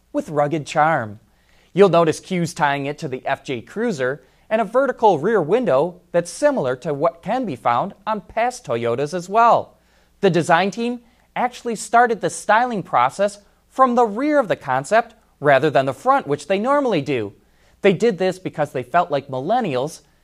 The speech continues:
tend to hang around the back of the vehicle when they go out camping or on other trips. And you can see a lot of emphasis was put on the rear tailgate. This is where Toyota employs what it calls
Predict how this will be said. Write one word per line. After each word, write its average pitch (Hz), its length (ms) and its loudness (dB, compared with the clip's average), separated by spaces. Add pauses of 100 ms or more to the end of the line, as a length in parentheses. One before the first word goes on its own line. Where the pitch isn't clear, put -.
(140)
tend 285 240 -4
to 247 60 -2
hang 196 280 -4
around 208 300 0
the 220 80 -2
back 247 380 -2
of 214 80 -4
the 156 60 -2
vehicle 127 380 -4
when 160 140 -2
they 156 100 -4
go 156 180 0
out 160 200 0
camping 202 500 -8 (180)
or 262 220 4
on 123 120 4
other 120 200 -2
trips. - 560 -4 (520)
And 170 380 -4 (160)
you 170 140 -6
can 165 180 -6
see 175 340 -10
a 143 140 2
lot 180 380 2
of 180 160 4
emphasis 151 580 -4 (380)
was 160 360 4
put 139 200 -4
on 123 180 2
the 131 80 -4
rear 127 180 -2
tailgate. 135 600 -2 (460)
This 285 180 -4
is 180 160 -8
where 165 180 2
Toyota 165 560 0
employs 123 540 -4
what 139 100 -4
it 131 100 -8
calls 147 460 -2